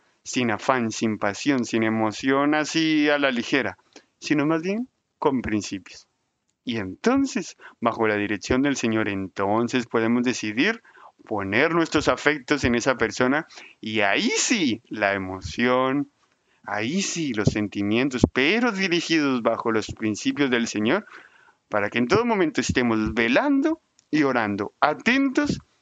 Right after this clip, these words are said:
y también amando, pero amando así, bajo la dirección del Señor. ¿De acuerdo? Vamos a hacer una oración y terminamos con nuestro estudio de hoy, ¿vale?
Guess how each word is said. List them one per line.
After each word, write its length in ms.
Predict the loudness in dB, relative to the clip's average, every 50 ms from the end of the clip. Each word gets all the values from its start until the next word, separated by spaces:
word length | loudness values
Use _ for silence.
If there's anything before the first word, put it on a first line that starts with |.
| _ _ _ _ _ _ _ _ _ _ _ -12
y 180 | -8 -6 -4 0
también 460 | 0 0 2 2 2 2 2 2 2
amando, 540 | 2 2 2 2 2 2 2 0 0 -2 -4 _ _ _ _ _ _
pero 220 | -2 0 2 2 2
amando 420 | 0 0 -2 -2 0 0 2 0
así, 360 | 0 0 -2 -2 -2 -4 -4 _ _ _ _ _ _ _
bajo 420 | -6 -2 0 0 0 0 0 0 0
la 180 | 2 2 0
dirección 520 | 0 -2 -2 -4 -4 -6 -6 -8 -6 -4 -2
del 120 | -2 -4
Señor. 280 | -4 -4 -6 -6 0 0 0 0 _ -14 -18 -18 -18 -18 -10 -8
¿De 80 | -8
acuerdo? 240 | -2 -2 0 0 0 -2 -4 -6 _ _ _ _ _ _ _ _ -6 -2
Vamos 260 | 0 2 2 2 2
a 280 | 2 2 4 2 2 0
hacer 260 | 0 2 2 2 4
una 160 | 4 4 2
oración 500 | 2 2 0 -2 0 0 0 0 0 -2 _ _ -20 -20 _ -8 -6
y 100 | 0 0
terminamos 520 | 2 2 4 4 4 2 2 2 0 2
con 140 | 2 2 2
nuestro 260 | 2 0 -2 -2 -4
estudio 400 | -4 -2 -2 0 2 2 2 0
de 100 | 0 -2
hoy, 160 | -4 -8 -14 _ _ _ _ 0
¿vale? 240 | 0 0 0 0